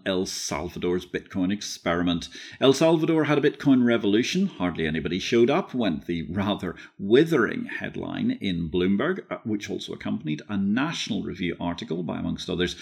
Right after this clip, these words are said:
The Economist's Steve Hanke. Since there's a weak rule of law in El Salvador, the forced tender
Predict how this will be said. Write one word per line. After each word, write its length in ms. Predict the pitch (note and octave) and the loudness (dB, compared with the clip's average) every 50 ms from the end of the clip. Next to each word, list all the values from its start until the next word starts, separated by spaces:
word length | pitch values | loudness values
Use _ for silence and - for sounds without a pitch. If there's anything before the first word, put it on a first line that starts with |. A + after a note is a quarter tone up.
| - - - - _ | -16 -16 -18 -12 _
The 100 | - F#2+ | -2 -2
Economist's 420 | F2 - F#2 F2 E2+ F#2+ G#2 - - | -2 0 -2 -2 -2 -2 -2 -4 -6
Steve 360 | - - F2+ E2 D#2+ D#2 - - - - - | -4 -2 -2 -2 -2 -4 -8 -14 -12 -6 -4
Hanke. 420 | D#3+ E3 D3+ D3+ - B2+ G#2+ - - - - - - - - A#2 - | -2 -2 -2 0 0 0 -2 -2 -6 -14 -18 -18 -18 -20 -20 -20 -12
Since 480 | - - - - B3 B3 A#3 - - - | -8 -2 2 6 6 6 6 4 8 10
there's 240 | G3+ G#3 G3 E3+ | 10 10 10 6
a 100 | E3+ C#3 | 4 4
weak 540 | A2+ G2+ G2 G2 G2+ A2+ D3 G#3 G#3 - - - - - | 4 4 4 4 6 6 6 6 4 0 -8 -12 -6 -2
rule 280 | C3 C#3 C#3+ D3 D#3 | 0 0 2 2 2
of 100 | D#3+ - | 0 2
law 340 | A2+ G#2 F#2+ F2+ F#2+ F#2 - - | 2 2 2 2 0 -2 -2 0
in 240 | A2+ G#2+ F#2+ - - | 2 2 2 0 -4
El 160 | G2+ F2 E2+ F2 | -6 -8 -8 -8
Salvador, 680 | - - C#3+ D3+ E3+ D#3+ C#3 A#2+ - G2 F2 D#2+ - - | -8 -4 -2 -2 -2 0 -2 -2 0 0 0 -2 -4 -4
the 200 | G#2 G#2 G#2 F2+ | 0 0 0 0
forced 720 | - - - - - C#3 D3 D#3+ D3+ - - - - _ | -2 -8 -8 0 2 4 4 4 2 -2 -6 -8 -10 _
tender 580 | - - C#3 C3 B2 B2 B2 A#2+ A#2+ - - | -6 -2 0 2 2 4 4 4 2 2 0